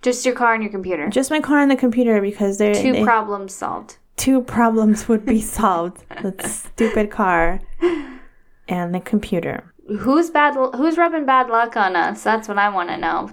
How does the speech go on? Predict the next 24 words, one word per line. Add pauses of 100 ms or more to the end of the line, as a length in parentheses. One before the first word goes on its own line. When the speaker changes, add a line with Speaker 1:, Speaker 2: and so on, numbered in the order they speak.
Speaker 2:
Where's
the
saint
for
my
car? (240)
Did
I
walk
under
a
ladder
without
even
noticing
it? (120)
Speaker 1:
Right? (400)
Speaker 2:
I
have
a
staircase
that
there's
a,